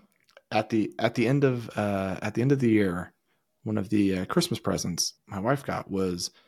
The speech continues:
tickets to go see the musical Les Mis here in Dallas. We went to Music Hall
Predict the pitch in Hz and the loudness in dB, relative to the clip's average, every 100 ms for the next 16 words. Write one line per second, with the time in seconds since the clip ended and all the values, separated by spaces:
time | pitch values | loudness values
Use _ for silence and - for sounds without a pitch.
0 | _ - 139 139 135 - 113 110 110 - | _ -4 0 0 0 -2 2 2 2 2
1 | 104 101 98 98 101 98 92 95 90 90 | 2 0 -2 0 0 -2 -4 -4 -4 -2
2 | 87 76 53 - - - - - 117 _ | -2 -4 -6 -6 -6 -6 -8 -10 -14 _
3 | - - 113 - - _ _ - 113 101 | -6 -6 -6 -8 -8 _ _ -6 -2 -2
4 | - 107 98 92 104 110 110 131 139 147 | 0 -2 -2 -2 -2 -2 -2 2 4 4
5 | 143 | -2